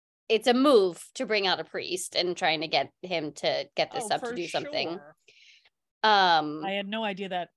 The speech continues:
Speaker 2: he took such an interest in high school <laughs> football. Again, impervious, man. She doesn't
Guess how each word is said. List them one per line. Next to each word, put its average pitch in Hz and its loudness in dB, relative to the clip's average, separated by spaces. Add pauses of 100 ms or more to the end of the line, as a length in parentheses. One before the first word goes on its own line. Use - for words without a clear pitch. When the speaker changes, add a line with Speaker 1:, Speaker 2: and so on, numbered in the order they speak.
(140)
Speaker 2:
he 165 -14 (380)
took 208 -14
such 190 -14
an 185 -14
interest 190 -16
in 165 -18
high 170 -16
school 180 -18
<laughs> - -
football. - -10 (300)
Again, 269 -2 (100)
impervious, 320 -10
man. 202 -12
She 320 -14
doesn't 302 -10